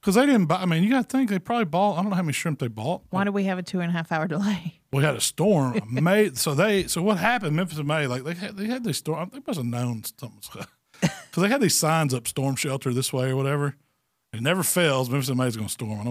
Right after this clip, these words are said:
Speaker 1: why they do it, but they come on and they're trying to evacuate the park 'cause the storm's coming, and the sky's clouded up.
Speaker 2: I
Speaker 1: And
Speaker 2: mean,
Speaker 1: the
Speaker 2: on the
Speaker 1: wind got up
Speaker 2: radar,
Speaker 1: a
Speaker 2: it
Speaker 1: little
Speaker 2: looked
Speaker 1: bit.
Speaker 2: really serious.
Speaker 1: And it looked like it was fixing to hammer us.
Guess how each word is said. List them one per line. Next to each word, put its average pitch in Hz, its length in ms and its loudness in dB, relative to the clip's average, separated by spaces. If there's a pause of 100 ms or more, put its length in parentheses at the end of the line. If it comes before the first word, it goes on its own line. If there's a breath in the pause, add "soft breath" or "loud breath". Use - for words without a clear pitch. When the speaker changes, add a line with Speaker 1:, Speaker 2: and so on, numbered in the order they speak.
Speaker 1:
why 98 60 -10
they 87 160 -12
do 143 60 -14
it, - 100 -20 (520 soft breath)
but 120 160 -2
they 147 140 2
come 151 240 -2
on 151 220 2
and 131 100 2
they're 123 100 0
trying 151 200 -2
to 113 60 -4
evacuate 135 600 -4
the 135 60 -6
park - 420 -12
'cause 107 160 -10
the 101 80 -12
storm's 127 480 -4
coming, 87 360 -12 (840)
and 156 100 2
the 185 80 2
sky's 175 540 0
clouded 135 420 0
up. 110 300 -4 (500)
Speaker 2:
I 349 40 -6
Speaker 1:
And 220 180 4
Speaker 2:
mean, 220 100 8
Speaker 1:
the - 60 6
Speaker 2:
on - 100 6
the - 120 6
Speaker 1:
wind - 200 4
got - 100 4
up - 40 4
Speaker 2:
radar, - 160 4
Speaker 1:
a - 60 2
Speaker 2:
it - 100 0
Speaker 1:
little - 160 0
Speaker 2:
looked 113 140 -2
Speaker 1:
bit. 160 80 -6
Speaker 2:
really 165 360 -2
serious. 147 300 -6
Speaker 1:
And 165 80 2
it 185 120 2
looked 180 220 2
like 165 200 2
it 151 80 2
was 143 180 2
fixing 147 360 0
to 135 120 2
hammer 127 480 -2
us. - 280 -10